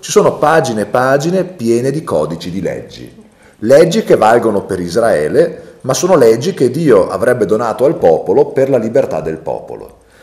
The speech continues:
Ora, da un lato sono leggi superate, dall'altro però ci permettono di, eh, farci un'idea del popolo di Israele, come viveva, in quali condizioni si trovava.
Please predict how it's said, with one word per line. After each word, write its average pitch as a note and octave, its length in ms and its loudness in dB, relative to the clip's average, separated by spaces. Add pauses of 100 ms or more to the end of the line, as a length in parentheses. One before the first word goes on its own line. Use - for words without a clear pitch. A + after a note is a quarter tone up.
(180)
Ora, D#3 260 6
da G2+ 140 2
un A#2+ 120 0
lato C#3 360 2
sono G#2+ 240 -4
leggi A2+ 240 0
superate, G2 880 -6 (540)
dall'altro C#3+ 440 6
però D#3+ 180 6
ci E3+ 140 -2
permettono D#3+ 880 0 (260)
di, C#3+ 440 -4
eh, A2 420 2
farci D#3+ 320 2
un'idea D#3+ 260 2
del C#3 140 2
popolo C3+ 340 2
di G#2+ 80 -4
Israele, F#2 520 -2
come B2+ 260 -2
viveva, F2 840 -2
in G#2 140 -10
quali B2 520 0
condizioni A2 920 -4 (220)
si - 160 -12
trovava. F2+ 640 0